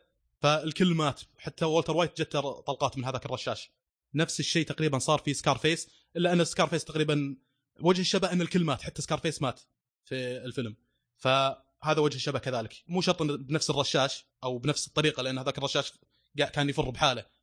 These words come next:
بينما في سكارفيس كان الباتشينو معاه الرشاش، لكن بشكل عام إن الكل مات في شو اسمه. حتى لو تذكرون بريكنج باد كان في مشهد ترى كان فيه سكارفيس وولتر جونيور اللي هو ابن والتر وايت قال الشغلة هذه،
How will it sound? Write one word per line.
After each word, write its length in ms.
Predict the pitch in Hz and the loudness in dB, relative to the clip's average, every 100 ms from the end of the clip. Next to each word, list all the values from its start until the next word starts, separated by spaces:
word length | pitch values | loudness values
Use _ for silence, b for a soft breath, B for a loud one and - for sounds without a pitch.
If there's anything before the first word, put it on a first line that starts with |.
| - | -8
بينما 200 | 135 135 | -6 -6
في 100 | 139 | -6
سكارفيس 560 | - 139 143 139 - 135 | -2 -2 -2 -4 -6 -6
كان 340 | 123 143 135 | -2 0 0
الباتشينو 340 | 135 139 139 | -2 0 0
معاه 200 | 131 127 | 2 0
الرشاش، 360 | 120 127 123 - B B - | 0 0 -2 -4 B B -2
لكن 180 | 139 156 | 0 2
بشكل 220 | 175 156 | 2 4
عام 160 | 165 | 4
إن 100 | 160 | 4
الكل 260 | 151 - 156 | 0 2 2
مات 200 | 135 - | 0 -2
في 240 | 131 120 | -6 -6
شو 80 | 117 | -6
اسمه. 200 | 120 110 - _ _ _ - | -10 -12 -14 _ _ _ -4
حتى 160 | 160 196 | 4 4
لو 60 | |
تذكرون 280 | 190 190 202 | 4 2 2
بريكنج 260 | 180 170 170 | 2 0 0
باد 100 | - | 0
كان 140 | 170 | 0
في 100 | 175 | 2
مشهد 220 | 175 151 | 0 0
ترى 140 | 156 147 | -2 -2
كان 160 | 147 | -2
فيه 380 | 143 135 123 120 | -2 -4 -4 -8
سكارفيس 560 | - 139 123 143 143 - _ _ _ _ | -2 -2 0 0 -2 -8 _ _ _ _
وولتر 1120 | 117 127 127 123 123 117 113 104 - 156 156 | -6 -4 -4 -2 -4 -4 -8 -8 4 4 4
جونيور 280 | 135 160 139 | 0 0 0
اللي 120 | 135 | -2
هو 200 | 139 139 | -2 -2
ابن 180 | 160 143 | 0 2
والتر 280 | 143 151 147 | 2 2 2
وايت 260 | 165 143 147 | 2 2 0
قال 140 | 139 | 0
الشغلة 320 | 120 135 127 | -2 -2 0
هذه، 240 | 123 113 | 0 -2